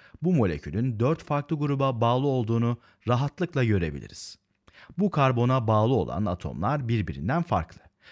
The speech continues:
Bu yüzden bu karbon kiralite merkez. Ayrıca bunun bir kiral molekül olduğunu da rahatlıkla anlayabiliriz. Molekülün ayna görüntüsünü ele alalım.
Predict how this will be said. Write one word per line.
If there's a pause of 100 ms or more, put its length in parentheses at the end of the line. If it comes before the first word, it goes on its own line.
(100)
Bu
yüzden
bu
karbon
kiralite
merkez. (480)
Ayrıca
bunun
bir
kiral
molekül
olduğunu
da
rahatlıkla
anlayabiliriz. (500)
Molekülün
ayna
görüntüsünü
ele
alalım.